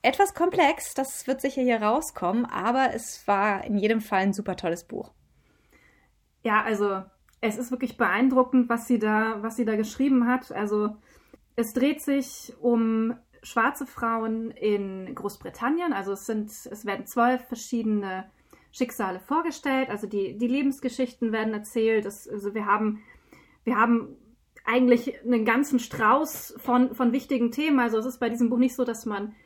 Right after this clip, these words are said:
Speaker 2: so ein Oberthema als wichtiges, als wichtigstes Thema ausmachen kann. Wir haben Rassismus, wir haben Teenager-Schwangerschaften, Immigration, ähm, wir haben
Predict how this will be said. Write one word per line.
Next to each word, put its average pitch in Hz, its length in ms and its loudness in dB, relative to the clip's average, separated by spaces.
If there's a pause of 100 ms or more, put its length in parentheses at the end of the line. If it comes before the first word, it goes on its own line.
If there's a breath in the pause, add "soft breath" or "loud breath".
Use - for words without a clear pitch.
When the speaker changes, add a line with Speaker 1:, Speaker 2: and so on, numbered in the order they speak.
Speaker 2:
so 214 220 -2
ein 269 340 2
Oberthema 254 720 2
als 214 240 -4
wichtiges, 226 640 -4
als 208 140 -6
wichtigstes 240 400 -6
Thema 202 260 -4
ausmachen 202 460 -6
kann. 247 240 -6 (800)
Wir 226 200 0
haben 208 360 0 (360 loud breath)
Rassismus, 247 920 0
wir 226 120 0
haben 233 200 0
Teenager-Schwangerschaften, 214 1600 -2 (460 loud breath)
Immigration, 233 1160 4
ähm, 202 640 -4 (120)
wir 220 200 -2
haben 214 520 -2